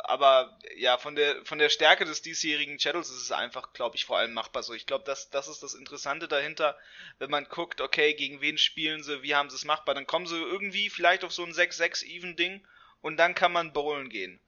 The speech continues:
Und, äh, ich gl-, so schätze ich zumindest die realistischste Chance ein für Illinois, wenn sie ins Bowl-Game kommen. Ja, man wird erstmal eventuell eine Durchstrecke der Averageness haben und dann dadurch,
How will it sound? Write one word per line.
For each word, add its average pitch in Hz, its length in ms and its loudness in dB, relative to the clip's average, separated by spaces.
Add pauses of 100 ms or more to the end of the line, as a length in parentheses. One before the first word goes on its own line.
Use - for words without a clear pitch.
(280)
Und, 135 400 -12 (100)
äh, 131 200 2
ich 131 120 -8
gl-, 147 160 -6 (300)
so 185 640 -6
schätze - 360 0
ich - 200 -6
zumindest 180 400 -6
die 147 80 -6
realistischste 147 640 -2
Chance 151 440 -2
ein 131 220 0
für 165 220 -8
Illinois, 143 580 -4
wenn 143 140 -4
sie 135 120 -8
ins 131 200 -12
Bowl-Game 160 420 -4
kommen. 156 300 -4 (520)
Ja, 143 180 6
man 151 220 -4 (120)
wird 160 120 0
erstmal 151 380 0 (300)
eventuell 156 380 -2
eine 147 80 -8
Durchstrecke 160 400 -2
der 135 180 4
Averageness 175 420 -2
haben 151 260 0
und 123 260 -16
dann 147 440 0 (840)
dadurch, 143 840 4